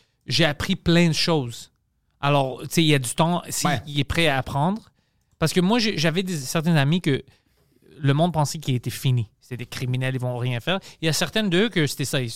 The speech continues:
Speaker 1: ils étaient finis, une vie de merde,
Speaker 2: Ouais.
Speaker 1: prison, mort, whatever. Mais il y avait d'autres qui ont changé complètement. Il, il y a, il y a certains gens qui ont changé complètement que moi, si j'aurais pari dans le temps, j'aurais dit,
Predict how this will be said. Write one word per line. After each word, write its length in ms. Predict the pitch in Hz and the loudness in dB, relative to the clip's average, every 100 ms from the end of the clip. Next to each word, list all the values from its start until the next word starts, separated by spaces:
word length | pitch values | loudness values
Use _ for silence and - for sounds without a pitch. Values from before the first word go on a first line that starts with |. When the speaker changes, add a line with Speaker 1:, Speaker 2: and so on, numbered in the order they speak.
| - | -10
Speaker 1:
ils 180 | 120 120 | -10 -8
étaient 140 | 120 | -8
finis, 720 | - 147 214 190 143 123 127 | -4 -2 0 0 -2 -2 -4
une 300 | 123 120 131 | -4 -4 -2
vie 220 | 120 123 147 | -2 -2 -2
de 100 | 127 | -2
merde, 420 | 131 180 175 160 | 0 0 0 -2
Speaker 2:
Ouais. 200 | 139 120 | -4 -4
Speaker 1:
prison, 460 | - - 123 147 160 | -4 -4 0 0 2
mort, 460 | 135 131 147 151 123 | 0 2 2 2 0
whatever. 280 | 123 160 240 - - | -2 -2 -4 -8 -8
Mais 80 | 151 | -2
il 20 | |
y 40 | 160 | 0
avait 140 | 151 | 2
d'autres 360 | 139 196 262 - _ _ - | 2 2 0 -14 _ _ 0
qui 80 | 156 | 2
ont 100 | 131 | 2
changé 420 | - 196 160 185 | 2 2 2 0
complètement. 520 | 180 165 127 151 120 _ 139 147 - _ - | -2 0 0 0 -2 _ -14 -14 -14 _ -6
Il, 80 | 165 185 | -4 2
il 60 | |
y 80 | 165 | 4
a, 60 | 147 151 | 4 -2
il 60 | 151 | 0
y 40 | |
a 60 | 151 | 0
certains 280 | - 185 220 | 0 0 2
gens 120 | 190 | 2
qui 100 | 202 | 0
ont 60 | 151 | -2
changé 240 | - 147 | 0 0
complètement 440 | 170 175 139 151 214 | 0 0 0 2 0
que 100 | 151 | 0
moi, 360 | 131 151 226 277 - _ _ | 2 2 0 -2 -14 _ _
si 520 | - - 185 170 143 | -8 -2 0 0 -2
j'aurais 340 | 127 131 123 120 | -2 0 0 -4
pari 420 | - 127 113 143 | -4 -4 -2 -4
dans 120 | 135 | -4
le 60 | 113 | -6
temps, 200 | 151 185 _ _ _ | -8 -10 _ _ _
j'aurais 180 | 127 120 | -2 -2
dit, 140 | 123 | 0